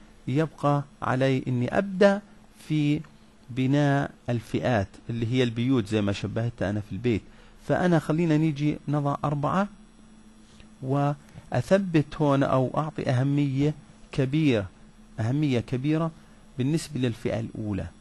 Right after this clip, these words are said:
إذن الفئة الأولى هي الأهم، الفئة الأولى هي الأهم في الواقع، هي لأنه الفئات الأخرى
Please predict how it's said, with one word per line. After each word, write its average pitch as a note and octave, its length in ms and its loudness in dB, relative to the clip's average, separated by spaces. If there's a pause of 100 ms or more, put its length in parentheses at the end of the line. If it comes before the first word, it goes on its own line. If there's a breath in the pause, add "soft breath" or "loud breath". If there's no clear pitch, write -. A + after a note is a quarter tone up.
(220)
إذن B2 300 0 (220)
الفئة C#3 480 -4 (100)
الأولى D#3 500 -2 (320)
هي D#3 320 2 (120)
الأهم، A#2+ 720 0 (300)
الفئة B2 360 -4
الأولى D#3+ 680 0 (1300)
هي F3+ 300 4 (760)
الأهم B2 460 0
في - 120 -6
الواقع، F#2+ 460 -4
هي D3+ 260 2
لأنه C#3+ 460 2 (260)
الفئات - 500 0
الأخرى F#3 480 0